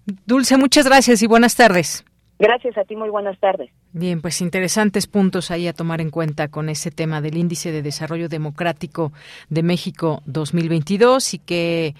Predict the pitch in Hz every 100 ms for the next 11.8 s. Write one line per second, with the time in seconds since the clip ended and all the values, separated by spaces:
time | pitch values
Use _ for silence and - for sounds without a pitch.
0 | - - _ 190 208 190 165 156 170 175
1 | 170 151 151 185 175 196 185 175 160 165
2 | 175 - - 147 - 151 147 175 165 156
3 | 185 160 156 147 - 135 127 - - -
4 | - 311 330 262 240 247 254 - 202 214
5 | 214 220 - 220 220 226 - 196 196 196
6 | 175 160 170 202 185 170 - 180 190 185
7 | - 180 175 175 175 196 214 240 - -
8 | - 170 160 190 156 165 165 170 175 185
9 | 151 156 151 156 175 170 175 185 185 208
10 | 226 240 185 180 185 196 196 202 214 196
11 | 175 165 165 - 156 175 214 247